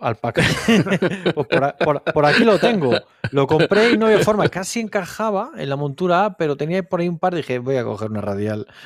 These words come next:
Le voy a quitar este cacho que sobra y ya está". <laughs> Soy un poco animal. Y pues por aquí lo tengo muerto de risa. Me costó ciento cincuenta pavos el chisme de los cojones.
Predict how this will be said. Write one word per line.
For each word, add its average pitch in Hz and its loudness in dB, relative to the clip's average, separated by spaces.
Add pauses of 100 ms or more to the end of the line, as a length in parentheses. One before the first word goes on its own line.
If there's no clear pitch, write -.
(140)
Le 127 0
voy 139 4
a 156 4 (120)
quitar 131 -4
este 117 -8
cacho 131 -4
que 101 -6
sobra 175 0
y 170 -8
ya - -6
está". - -6 (320)
<laughs> 185 -2
Soy - -2
un 131 -6
poco 131 -2
animal. 120 0
Y 117 0
pues 110 -4
por 117 0
aquí 127 -2
lo 156 2
tengo 160 0
muerto 143 -2
de 120 0
risa. 156 -4
Me 107 -6
costó 117 -8
ciento 165 -6
cincuenta 117 -4
pavos 165 -2
el 113 -10
chisme 135 -6
de 110 -6
los 113 -6
cojones. - -8